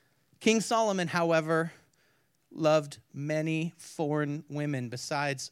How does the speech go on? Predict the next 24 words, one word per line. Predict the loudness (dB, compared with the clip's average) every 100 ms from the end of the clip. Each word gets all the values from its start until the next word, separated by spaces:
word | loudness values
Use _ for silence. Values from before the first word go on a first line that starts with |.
| _
Pharaoh's | -8 -6 -4 -6 -10 -8
daughter. | -2 -2 -4 -10 _ _ _ _ -12
Moabites, | -4 0 0 0 0 -4 -6
Ammonites, | -4 -2 -2 -4 -6 -6
Edomites, | -4 0 0 0 -2
Sidonites, | -6 -6 -4 -2 -2 -4 -4 -8 -8 _
termites. | -2 0 2 2 0 -4 -8 -10 -20 _ _ _ -20 -20 -20 -20 -4
Oh, | -2 -2 -6
sorry, | -12
no, | -10 -8 -8 -6
I | -6
don't | -4 -6 -2
know. | -2 -2
<laughs> | -8
Just | -6 -2
seeing | 0 0
if | -2
you're |
listening. | -2 -4 -8 -10
<laughs> | -10 -8 -8 -12 -20 -16 -12 -8 -6 -6 -10 -16 -18 -18 -16 4
They | 8
were | 8 8
from | 6
nations | 6 6 6 4 4 2